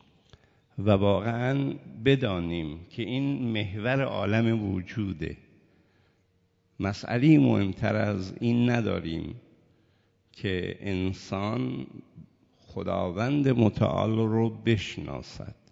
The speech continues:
چون شناخت خداوند متعال یک آثار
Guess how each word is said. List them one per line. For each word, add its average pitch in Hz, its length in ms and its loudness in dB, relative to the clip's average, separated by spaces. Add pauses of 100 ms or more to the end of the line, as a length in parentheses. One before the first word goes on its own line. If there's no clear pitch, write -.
(2250)
چون 147 540 2 (300)
شناخت 135 920 2
خداوند 127 640 0
متعال 107 720 0
یک 107 480 -4 (260)
آثار 113 920 -2